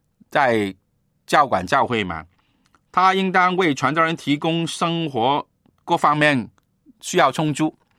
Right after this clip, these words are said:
呃，中国教会在这方面呢，就没有很好的考虑。很多时候要求传道人，“哎呀，你自己去做工啊，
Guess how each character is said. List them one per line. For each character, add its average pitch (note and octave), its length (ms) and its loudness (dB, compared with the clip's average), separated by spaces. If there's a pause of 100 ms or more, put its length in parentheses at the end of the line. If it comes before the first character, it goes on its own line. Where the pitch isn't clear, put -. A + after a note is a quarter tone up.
(460)
呃， F#2+ 160 -8
中 D3 140 -4
国 C3+ 80 2
教 C3+ 180 2
会 C3+ 80 2
在 C3+ 160 2
这 C3 140 -2
方 C3 180 -2
面 C3 200 2
呢， B2+ 120 2
就 B2 160 -4
没 G#2 200 -4
有 A2+ 100 0
很 F#2 220 -4
好 E2 220 -4
的 G2+ 220 -6 (280)
考 D#2 200 -10
虑。 G2 220 -6 (1160)
很 G#2 140 -6
多 D3 120 2
时 C#3 80 -2
候 C3+ 80 2
要 C#3+ 220 2
求 C3+ 100 0
传 B2+ 180 -2
道 C#3 80 0
人 C#3 140 -2
，“哎 - 20 0
呀， D#3+ 160 2
你 C3 160 0
自 D#3+ 160 -8
己 B2+ 140 -6
去 D#3+ 120 -6
做 C#3+ 140 0
工 D3 220 -2
啊， C3+ 160 2